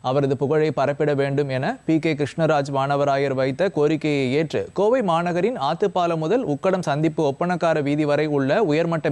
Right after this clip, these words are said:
மேம்பாலத்திற்கு சி சுப்பிரமணியம் மேம்பாலம் என்று பெயர் சூட்டும் அறிவிப்பை பகிர்ந்து கொள்வதாக முதலமைச்சர் தெரிவித்துள்ளார்.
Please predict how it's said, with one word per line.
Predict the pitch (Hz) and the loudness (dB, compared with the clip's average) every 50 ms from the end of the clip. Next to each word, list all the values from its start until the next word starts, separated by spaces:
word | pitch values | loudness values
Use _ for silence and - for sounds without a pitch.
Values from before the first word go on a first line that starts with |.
| 131 | -2
மேம்பாலத்திற்கு | 135 135 139 143 139 139 123 - 151 147 - - 95 - - - - - - - - | -2 -2 0 0 0 0 0 -2 -2 -2 -2 -2 -4 -4 -6 -14 -20 -20 -20 -12 -6
சி | - 233 254 214 | -2 -2 0 0
சுப்பிரமணியம் | 214 180 180 226 247 247 240 233 233 214 175 | 0 2 2 2 0 0 -2 -2 -2 0 0
மேம்பாலம் | 165 170 175 175 175 175 175 165 151 | 0 0 0 0 0 0 0 -2 -2
என்று | 151 151 170 175 156 165 | -4 -2 -2 -2 0 0
பெயர் | 147 156 180 170 | 0 0 0 2
சூட்டும் | - 185 156 175 160 143 135 | 0 0 0 0 0 0 2
அறிவிப்பை | 135 151 165 160 156 - 151 147 - | 2 2 2 2 2 0 -2 0 0
பகிர்ந்து | 147 143 151 185 208 220 208 185 | -2 -2 0 0 2 2 2 2
கொள்வதாக | 180 160 156 156 147 151 165 185 240 208 156 | 2 2 2 0 0 0 0 0 0 0 0
முதலமைச்சர் | 139 156 165 165 165 170 165 - 208 185 151 | 2 2 2 2 0 0 0 0 0 2 2
தெரிவித்துள்ளார். | 127 120 117 113 107 139 135 139 139 110 80 71 - | 0 2 2 0 2 2 2 2 2 0 -2 -4 -8